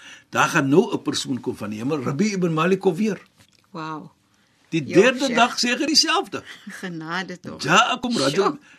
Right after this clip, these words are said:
Speaker 1: En dis Rabi' ibn Malik.
Speaker 2: Genade.
Speaker 1: En nou, daar was 'n persoon by die naam van Abdullah.
Speaker 2: Ja, Sheikh.
Speaker 1: Abdullah wil nou weet, wat maak vir hom
Speaker 2: Ja.
Speaker 1: van die hemel,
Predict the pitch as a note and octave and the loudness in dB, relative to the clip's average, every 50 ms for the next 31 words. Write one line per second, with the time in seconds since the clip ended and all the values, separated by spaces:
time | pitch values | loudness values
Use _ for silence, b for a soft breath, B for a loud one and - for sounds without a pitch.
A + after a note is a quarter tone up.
0 | b b b b _ _ _ - - D#3 F3 D#3+ F#3 A3 A#3+ D4+ C#4+ C#4 C4+ C#4+ | b b b b _ _ _ -6 2 2 6 8 8 8 8 8 6 6 6 4
1 | C#4 C4+ D4+ D#4+ E4 D#4+ C4 - - - - - - - D4+ C4 A3+ A3+ - F3+ | 2 4 6 4 4 4 2 -4 -6 -12 -14 -12 -8 -4 -4 -4 -4 -4 -8 -8
2 | F#3+ G3+ - - F#3+ G#3 G#3 - _ _ _ B B B B B B B - B2 | -8 -6 -2 -2 -2 -2 -2 -6 _ _ _ B B B B B B B -6 -6
3 | A#2+ A2+ C3 D#3+ F#3+ A#3+ A#3+ A#3 - _ _ _ _ _ _ _ _ _ _ - | -2 2 6 6 6 6 4 -2 -6 _ _ _ _ _ _ _ _ _ _ -14
4 | F#2+ G2+ G2+ - B2+ - - - B2 - - D3 D#3+ D#3 C3+ C3 C3 B2+ A#2+ B2+ | -12 -8 -4 -4 -4 -4 -2 -4 -2 0 2 2 2 2 2 0 0 2 0 0
5 | C3+ D3 D3 - C3 C3 - B2+ C#3+ C#3+ B2 E3 F#3 F#3+ E3 D#3 E3+ - _ _ | 0 -2 -2 -4 -6 -8 -6 -4 -4 0 2 2 2 2 -2 -6 -8 -10 _ _
6 | _ _ - A3 F#3 F3+ F3+ - - - F3+ - - _ _ _ _ _ _ _ | _ _ -10 -10 -8 -8 -8 -10 -12 -14 -14 -18 -20 _ _ _ _ _ _ _
7 | _ _ _ _ _ _ _ _ _ _ - - - - - - A#2+ C#3+ D#3 D3+ | _ _ _ _ _ _ _ _ _ _ -8 -8 -8 -6 -6 -6 -6 -4 -6 -6
8 | D3 D3+ C#3+ C#3 C#3 G#2 F2 F2+ A#2+ C3+ - - _ _ _ _ - F#2 F2+ F2 | -4 -4 -2 -2 -2 -4 -2 -2 -4 -4 -4 -8 _ _ _ _ -18 -16 -16 -14
9 | E2+ E2+ D3 F#3 - - - F#3+ B2+ A#2+ A#2+ A#2+ D#3+ F3+ F3 - - C#3 B2+ G2 | -4 0 2 2 2 2 0 0 0 0 0 0 -2 -2 -4 -6 -8 -6 -6 -6
10 | F#2 G#2 B2 C#3+ F#3 G3 - _ _ _ _ _ - B3 A3 G3+ F3+ E3 - - | -4 -4 -4 -4 -4 -6 -8 _ _ _ _ _ -10 -10 -8 -8 -10 -12 -14 -18
11 | _ _ _ _ - - - - C4 C#4 D#3+ F3 - _ _ _ _ _ _ _ | _ _ _ _ -20 -16 -4 0 0 0 0 -2 -6 _ _ _ _ _ _ _
12 | - A2+ G#2 G2+ G2+ G#2 A2 B2 C#3 D3+ D3+ - | -6 -4 -4 -2 -2 -2 0 0 0 -2 -4 -8